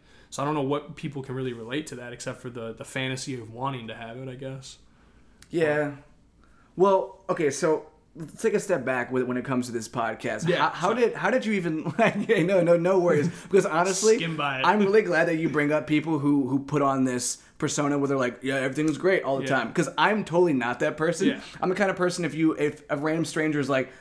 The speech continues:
Speaker 2: "How are you doing?" I'm like, "Eh, like a five out of ten, maybe."
Speaker 1: <laughs> Yeah.
Speaker 2: <laughs> Like, if you wanna know the truth.
Speaker 1: Yeah, let's talk about it.
Speaker 2: Yeah, like, let's, let, let's talk about it. So I'm glad that you brought that up. Um,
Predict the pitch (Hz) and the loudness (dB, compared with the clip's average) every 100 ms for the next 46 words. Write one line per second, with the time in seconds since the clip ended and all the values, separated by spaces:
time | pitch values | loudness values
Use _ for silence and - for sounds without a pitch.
0 | - - 226 240 220 208 160 170 - 285 | -8 2 4 4 4 4 4 -2 0 2
1 | 226 170 131 156 143 147 147 160 160 175 | 2 0 0 2 2 2 0 2 2 4
2 | 165 180 202 220 165 - - 285 262 - | 4 4 4 4 4 4 6 6 4 0
3 | 349 - - 247 220 214 175 - 254 208 | -6 -6 0 4 6 4 2 0 4 4
4 | 131 151 165 170 135 110 107 330 160 175 | 4 -2 0 0 -2 -8 4 6 6 4
5 | 190 254 - 220 165 175 208 185 190 - | 6 4 4 -2 -2 2 0 0 -2 2
6 | 175 139 127 113 120 139 131 147 165 151 | 0 0 -2 -2 -2 0 2 2 2 2
7 | 180 175 156 143 131 123 120 110 - - | 2 4 2 2 2 2 0 -2 -6 -6
8 | 147 147 135 123 | 2 2 2 0